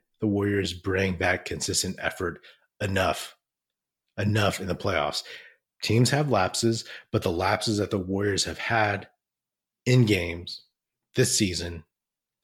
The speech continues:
throughout the season, I've said this before and I'll say it again, all you need is a couple games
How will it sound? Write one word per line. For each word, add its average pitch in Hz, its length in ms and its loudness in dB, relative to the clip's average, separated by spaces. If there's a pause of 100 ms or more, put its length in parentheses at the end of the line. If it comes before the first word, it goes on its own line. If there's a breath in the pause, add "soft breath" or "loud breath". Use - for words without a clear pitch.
throughout 117 400 4
the 87 80 -2
season, 82 540 -4 (360)
I've - 140 -2
said 92 160 2
this 95 100 0
before 107 380 2
and 90 80 0
I'll 82 80 0
say 107 200 2
it 110 60 2
again, 110 360 2 (400 loud breath)
all 95 180 -2
you 117 140 6
need 110 420 6 (520)
is 92 280 -2
a - 60 -10
couple 107 300 2
games 92 480 0